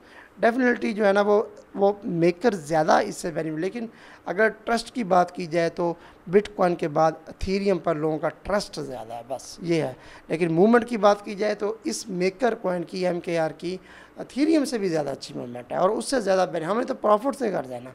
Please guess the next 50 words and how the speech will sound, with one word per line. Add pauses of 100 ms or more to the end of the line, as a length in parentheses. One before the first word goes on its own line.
(340)
तो
ये
उससे
भी
ज़्यादा
हमें
प्रॉफिट
देता
है। (420)
तो
ये
आज
की
वीडियो
थी। (460)
अ,
this
is
a
not
a
financial
advice,
ये
ज़ीरो
भी
हो
सकते
हैं
दोनों। (400)
मेरे
कहने
पर
आपने
बिल्कुल
बाय
नहीं
करना।
मैंने
आपको
बता
दिया,
फ्यूचर
वाले
तो
बिल्कुल
कुछ
रिस्क
ना
लें,